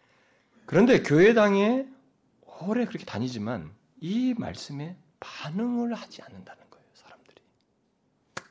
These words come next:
그러니까 예수를 만나서 그 변화되는 거 있잖아요. 만난 자에게 생기는 그 변화와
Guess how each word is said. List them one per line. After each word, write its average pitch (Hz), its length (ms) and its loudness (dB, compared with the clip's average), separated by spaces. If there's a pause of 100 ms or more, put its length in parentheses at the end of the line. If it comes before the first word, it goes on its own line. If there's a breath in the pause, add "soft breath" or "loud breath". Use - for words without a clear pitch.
그러니까 131 460 -14
예수를 117 840 -16 (160)
만나서 92 580 -18 (840)
그 - 320 -20
변화되는 127 640 -16
거 127 100 -20
있잖아요. - 340 -20 (680)
만난 135 360 -2
자에게 165 280 0
생기는 151 440 -6
그 151 140 -6
변화와 226 720 8